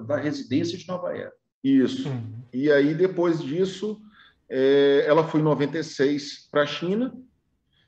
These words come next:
Speaker 2: e quando ela voltou, ela era muito nova, ela tinha, acho que, vinte e três, vinte e quatro anos.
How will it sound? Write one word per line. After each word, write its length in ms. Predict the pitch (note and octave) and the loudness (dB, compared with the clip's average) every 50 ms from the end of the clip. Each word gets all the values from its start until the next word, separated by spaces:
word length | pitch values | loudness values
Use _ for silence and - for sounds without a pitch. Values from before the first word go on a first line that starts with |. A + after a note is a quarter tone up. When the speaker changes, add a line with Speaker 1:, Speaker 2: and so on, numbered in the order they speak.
| _ - | _ -20
Speaker 2:
e 40 | D#3+ | -12
quando 220 | D#3 F3 G3 G3 | -6 -4 0 0
ela 160 | G#3 G#3+ G#3+ | 2 0 0
voltou, 480 | G3 F3+ G#3+ G#3+ G#3+ G#3 - - E3+ G3 | 2 4 4 4 4 4 0 0 0 2
ela 80 | G#3 G#3 | 2 2
era 120 | G3 G3+ | 0 0
muito 300 | F#3 F#3+ G#3 F#3 F#3 D#3 | 0 -2 -2 -4 -4 -2
nova, 260 | D3 C#3+ E3+ F3 D3+ | 0 2 2 2 2
ela 100 | C3+ B2 | 0 -6
tinha, 200 | - - - D#3+ | -6 -6 -8 -8
acho 140 | D3+ D3+ - | -8 -8 -8
que, 60 | - | -8
vinte 240 | C3+ B2 - - - | -6 -6 -6 -6 -8
e 80 | - - | -6 2
três, 260 | - C#3+ D#3+ D#3+ C3 | 4 4 4 4 4
vinte 140 | C#3 C3 - | 0 -2 -2
e 40 | |
quatro 380 | - - B2+ C3 C3 - B2 A#2+ | 0 0 0 0 0 0 -2 0
anos. 420 | B2+ C3+ C#3+ C#3+ C#3 - - - | 0 0 0 -2 -4 -10 -20 -16